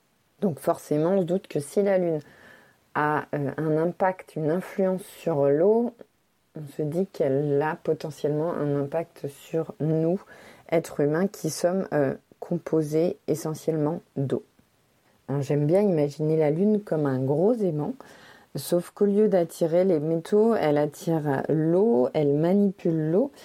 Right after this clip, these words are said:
et donc en fonction de, de son cycle, en fonction de sa phase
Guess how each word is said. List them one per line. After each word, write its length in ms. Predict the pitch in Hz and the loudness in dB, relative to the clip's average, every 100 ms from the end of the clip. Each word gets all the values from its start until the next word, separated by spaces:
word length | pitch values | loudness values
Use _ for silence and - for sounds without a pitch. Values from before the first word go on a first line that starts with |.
| - - 165 | -20 -6 -2
et 80 | |
donc 260 | 170 190 208 - | 2 2 2 0
en 140 | 175 | 0
fonction 840 | 214 202 196 - - 208 214 220 | 2 0 0 -2 -2 2 4 4
de, 540 | 202 160 160 160 160 156 | 4 2 2 4 4 2
de 160 | 147 160 | 0 -2
son 240 | - 156 | 0 -2
cycle, 460 | 139 - 247 - 160 | -2 -2 -2 0 -4
en 80 | |
fonction 340 | 147 160 - 190 | -4 -6 -2 -2
de 80 | 180 | 0
sa 220 | 160 147 | -2 -2
phase 580 | - 202 240 196 143 | -2 0 2 2 0